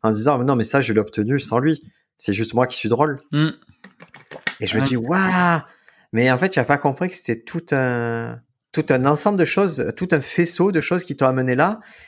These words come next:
Speaker 1: Et si tu commences à abandonner les choses fortes de ce faisceau, eh ben, tu, tu auras plus ce truc qui faisait de toi quelqu'un d'unique, quelqu'un sur qui on se projetait, quoi.
Speaker 2: Ah ouais, ouais, c'est clair, hein. C'est comme si demain, la Terre, elle se dit, « Ouais, c'est bon, j'ai plus besoin du soleil, je tourne toute seule. »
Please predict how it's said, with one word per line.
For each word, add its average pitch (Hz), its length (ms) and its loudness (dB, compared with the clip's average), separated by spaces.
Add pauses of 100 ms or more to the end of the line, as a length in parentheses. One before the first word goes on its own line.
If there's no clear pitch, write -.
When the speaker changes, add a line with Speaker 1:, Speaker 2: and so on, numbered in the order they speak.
(180)
Speaker 1:
Et 127 160 2
si - 280 -4
tu - 100 -4
commences 170 320 -2
à 151 60 0
abandonner 135 440 2
les 123 120 0
choses 151 260 -2
fortes - 220 -6
de 120 60 -2
ce - 140 -8
faisceau, 175 460 -2 (600)
eh - 40 -6
ben, 117 120 4
tu, 117 480 -2
tu - 140 -2
auras 131 120 2
plus 226 140 -4
ce 170 120 -2
truc 180 200 0
qui - 60 -10
faisait 131 200 2
de 131 60 -2
toi 151 120 2
quelqu'un 127 280 0
d'unique, 131 300 -2
quelqu'un 123 260 0
sur 113 180 -6
qui - 80 -4
on 117 60 0
se - 80 -10
projetait, 113 420 0
quoi. 104 160 -14 (280)
Speaker 2:
Ah 113 200 -2
ouais, 143 200 0
ouais, 147 120 -2
c'est - 160 -8
clair, 151 200 -6
hein. 151 220 -8 (420)
C'est - 120 -10
comme 120 160 0
si 139 200 -2
demain, 120 460 2
la 113 160 0
Terre, 127 260 0
elle 104 100 -2
se 104 100 -12
dit, « 113 120 0
Ouais, 127 140 2
c'est 120 160 -6
bon, 127 140 -2
j'ai 110 140 -8
plus - 160 -12
besoin 117 180 -6
du 110 140 -8
soleil, 120 320 -2
je 117 100 -4
tourne 107 180 -4
toute - 180 -14
seule. » - 180 -16